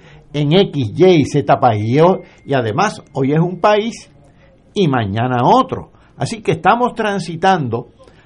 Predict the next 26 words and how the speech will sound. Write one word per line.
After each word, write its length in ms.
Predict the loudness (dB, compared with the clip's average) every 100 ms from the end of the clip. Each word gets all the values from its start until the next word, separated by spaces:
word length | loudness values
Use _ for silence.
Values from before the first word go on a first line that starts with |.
| -4
hacia 380 | -2 0 0 0
una 240 | 0 -2
nueva 320 | 0 2 2
globalización, 800 | 2 2 2 0 -2 -2 -2 0
no 120 | -2
únicamente 680 | -2 -4 -4 -2 -4 -4 -4
meramente 540 | -2 -2 -2 -4 -4 -4
por 200 | -2 -2
el 140 | 0
covid, 380 | 4 4 2 -2
que 100 | -8
interrumpió 600 | -8 -8 -10 -6 -6 -2
todas 240 | 0 0
las 180 | 0 -2
cadenas 420 | -2 -2 -2 -2
de 80 | -4
suministro, 720 | -8 -8 -6 -6 -8 -12 -14 -20 -20 -18 -2
no 220 | 2 4
únicamente 600 | 2 2 2 2 0 -2 -4 -10 _
por 160 | -4 -2
las 140 | 0
nuevas 340 | 2 4 2
tecnologías, 840 | 0 -6 -4 -4 -4 -4 -6 -8 -18 _ _
sino 280 | -4 0 2
por 160 | 2 2
nuevas 340 | 4 4